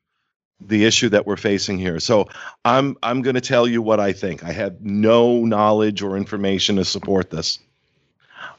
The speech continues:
Until a vaccine is found, there are not going to be any Disney Cruise Line sailings.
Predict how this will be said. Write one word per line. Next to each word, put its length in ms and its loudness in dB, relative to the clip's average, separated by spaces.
Until 360 4
a 40 2
vaccine 480 2
is 160 0
found, 400 0
there 220 -2
are 400 2
not 260 -2
going 220 0
to 60 -4
be 360 -2
any 220 -2
Disney 300 -4
Cruise 300 -6
Line 220 -4
sailings. 500 -6